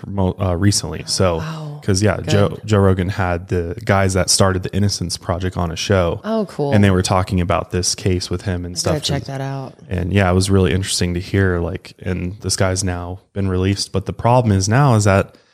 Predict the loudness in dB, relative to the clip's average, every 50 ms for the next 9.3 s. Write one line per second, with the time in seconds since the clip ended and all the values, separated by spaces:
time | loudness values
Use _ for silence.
0 | _ _ _ -6 -4 -4 -2 -2 -2 -2 -2 -2 0 0 2 2 2 0 0 0
1 | 0 2 2 2 2 2 0 0 -2 -2 -2 -2 -4 -2 -2 -2 -2 0 0 -2
2 | -2 -2 -2 -4 -4 -6 -8 _ -8 -8 -6 -4 -4 -6 -6 -6 -2 0 2 2
3 | 2 -2 -8 -16 _ _ _ _ _ _ _ _ _ _ _ _ -8 -4 -2 0
4 | 2 4 4 4 4 4 4 2 2 2 0 0 0 2 2 4 2 2 2 2
5 | 4 4 4 2 2 0 0 2 4 4 4 4 4 2 2 0 0 0 0 -2
6 | -2 -2 -2 0 0 0 0 2 2 2 2 2 2 0 0 0 -2 -4 -4 -4
7 | -2 0 0 0 0 -2 -4 -2 0 2 2 2 0 -2 -2 -2 -2 -2 -2 -2
8 | -2 -4 -2 0 -2 -2 -2 -4 -6 -4 -2 -2 0 0 -2 -2 -2 -2 -2 -2
9 | -4 -6 _ -14 -20 -20